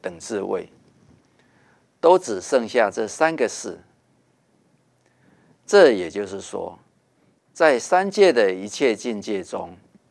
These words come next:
最少都必须要有意识、意根以及阿赖耶识这三个识，否则那些境界相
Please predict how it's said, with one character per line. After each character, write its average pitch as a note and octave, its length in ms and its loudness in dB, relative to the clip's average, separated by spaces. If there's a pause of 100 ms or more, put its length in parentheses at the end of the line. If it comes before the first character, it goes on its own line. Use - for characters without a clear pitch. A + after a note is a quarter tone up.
(1040)
最 F#3+ 180 6
少 F2+ 280 2
都 A#2 200 4
必 A#2+ 240 -2
须 G2+ 340 -10
要 G#2 200 -2
有 F2+ 240 -10
意 D#3+ 260 -2
识、 G2 440 -12 (180)
意 D#3 200 -2
根 G#2 440 -4 (320)
以 A2+ 160 -12
及 F2+ 400 -14
阿 B2+ 200 0
赖 B2+ 180 0
耶 G#2 340 -4
识 - 320 -12 (220)
这 G#2 140 -4
三 F2+ 260 -8
个 E2+ 140 -12
识， E2 260 -14 (1800)
否 A#2 200 0
则 A2+ 280 -2
那 D#3+ 180 2
些 D3+ 240 2
境 C3 240 -2
界 G#2+ 220 2
相 B2+ 280 0